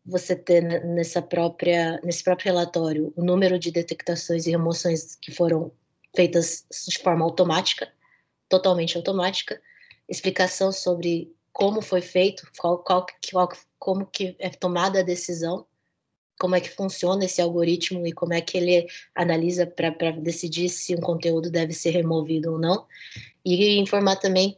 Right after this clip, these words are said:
quando tá sendo implementado novos sistemas de inteligência artificial pela, pela plataforma. A ideia, em geral, é essa. E aí, pode passar, isso.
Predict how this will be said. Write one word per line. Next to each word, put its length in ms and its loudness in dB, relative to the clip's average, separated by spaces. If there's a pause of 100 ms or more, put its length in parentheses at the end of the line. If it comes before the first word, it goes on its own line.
quando 260 2
tá 120 2
sendo 220 0
implementado 580 0
novos 300 -4
sistemas 520 -2
de 100 -8
inteligência 540 -2
artificial 760 -2 (520)
pela, 480 4 (120)
pela 220 2
plataforma. 720 -4 (500)
A 120 -4
ideia, 500 2
em 100 -4
geral, 300 2
é 240 -2
essa. 300 -12 (840)
E 140 2
aí, 440 2 (1300)
pode 200 -2
passar, 340 -16
isso. 260 -6